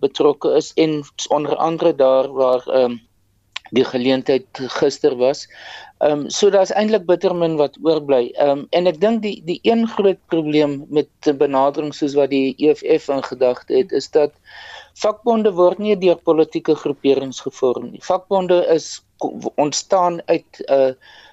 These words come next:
vakbondorganis-, plaaslike vakbonde wat by 'n groter federasie wil affilieer. En hulle is gewoonlik nie in die eerste instansie politieke instellings nie. Hulle is daar om die werk van vakbonde te doen. So die kanse daarvoor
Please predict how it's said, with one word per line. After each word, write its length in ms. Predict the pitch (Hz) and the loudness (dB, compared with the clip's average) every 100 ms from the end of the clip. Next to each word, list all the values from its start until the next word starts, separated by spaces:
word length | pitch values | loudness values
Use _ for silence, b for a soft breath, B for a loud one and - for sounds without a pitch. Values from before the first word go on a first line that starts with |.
| B | B
vakbondorganis-, 1400 | - 180 170 175 156 160 151 160 143 139 - - 120 - _ - | -4 -2 0 -2 -2 -2 -2 -2 -2 -4 -6 -10 -10 -10 _ -2
plaaslike 520 | 185 190 196 180 160 | 0 0 -2 -4 -4
vakbonde 640 | - 147 131 143 139 143 131 | 0 -2 -2 -4 0 0 2
wat 240 | 135 131 | -2 0
by 80 | 135 | -2
'n 160 | 135 | -2
groter 440 | 131 160 147 156 147 | -4 0 0 0 -2
federasie 720 | - 135 127 131 135 135 135 | 0 0 2 2 2 -2 -4
wil 200 | 127 127 | -2 -2
affilieer. 600 | 131 - 127 123 120 113 - | -4 -6 -6 0 0 0 -6
En 180 | 143 | 0
hulle 220 | 139 151 165 | 2 4 2
is 120 | 151 | 0
gewoonlik 580 | 170 151 175 190 196 196 | -4 0 0 2 -2 -2
nie 280 | 196 190 - B B B | -4 -4 -6 B B B
in 60 | 165 | -4
die 120 | 165 | 0
eerste 300 | 180 170 - | 0 0 -2
instansie 560 | 160 - 151 143 - 143 | -6 -4 -4 -4 -6 -2
politieke 500 | 151 139 139 156 147 | 0 0 -2 -2 -2
instellings 760 | 123 127 - 117 117 113 - | -2 -10 -2 -2 -2 -10 -12
nie. 100 | 120 | -6
Hulle 220 | 120 139 | -2 2
is 180 | 143 - | 0 0
daar 420 | 143 139 147 147 - | 0 2 2 0 -2
om 400 | 151 143 143 135 | -2 -2 -6 -6
die 140 | 135 | -6
werk 340 | 117 135 143 - | 0 2 2 -2
van 220 | 147 131 | -6 -4
vakbonde 580 | - 123 - 127 127 123 | -2 -4 -4 -10 -10 -12
te 140 | 120 | -14
doen. 220 | - 120 113 | -8 -8 -6
So 180 | 147 | -4
die 160 | 143 143 | -4 -2
kanse 420 | 196 196 196 180 | 0 0 -2 -4
daarvoor 540 | 147 131 - 147 139 | 0 0 -2 0 -2